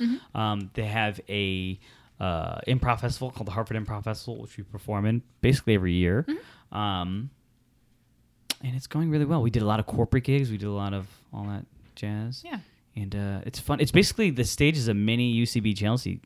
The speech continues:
Speaker 1: Yeah.
Speaker 2: If you like U C B Chelsea,
Speaker 1: <laughs>
Speaker 2: it's a mini version of that, and it's
Speaker 1: Yeah.
Speaker 2: awesome.
Speaker 1: All
Speaker 2: Yeah.
Speaker 1: right. Question twelve. If you could wake up tomorrow having gained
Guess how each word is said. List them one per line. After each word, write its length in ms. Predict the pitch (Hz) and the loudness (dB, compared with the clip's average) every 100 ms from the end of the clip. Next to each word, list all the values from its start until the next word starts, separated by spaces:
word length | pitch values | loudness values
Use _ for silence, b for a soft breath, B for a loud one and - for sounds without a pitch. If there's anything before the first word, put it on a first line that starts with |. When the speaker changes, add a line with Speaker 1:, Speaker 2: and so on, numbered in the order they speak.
| _ | _
Speaker 1:
Yeah. 260 | 226 220 196 - | -2 0 -2 4
Speaker 2:
If 80 | |
you 80 | 120 | 8
like 160 | 139 131 | 8 8
U 80 | 135 | 4
C 100 | 123 | 4
B 60 | |
Chelsea, 440 | 120 127 147 120 107 | 6 6 6 4 0
Speaker 1:
<laughs> 100 | 98 | -2
Speaker 2:
it's 100 | 107 | 0
a 60 | |
mini 180 | 101 117 | 2 2
version 320 | 107 110 104 | 2 0 0
of 80 | 98 | 0
that, 220 | 107 107 | 0 0
and 80 | 92 | -2
it's 80 | 143 | -2
Speaker 1:
Yeah. 120 | 196 | 0
Speaker 2:
awesome. 260 | - - 123 b b b b b b b b b - | -2 -6 -10 b b b b b b b b b 0
Speaker 1:
All 60 | |
Speaker 2:
Yeah. 40 | 196 | 4
Speaker 1:
right. 380 | 190 175 - - | 4 0 -10 6
Question 380 | 220 214 262 | 8 10 10
twelve. 540 | 254 254 214 170 170 - b b b b - | 10 12 10 6 0 -8 b b b b -6
If 100 | 202 | 0
you 80 | |
could 120 | 214 202 | 2 6
wake 220 | 196 233 | 6 6
up 140 | 269 | 4
tomorrow 540 | - 254 240 220 175 170 | 6 8 10 8 6 2
having 320 | 185 185 190 | 2 2 2
gained 420 | 196 196 208 214 | 4 4 4 2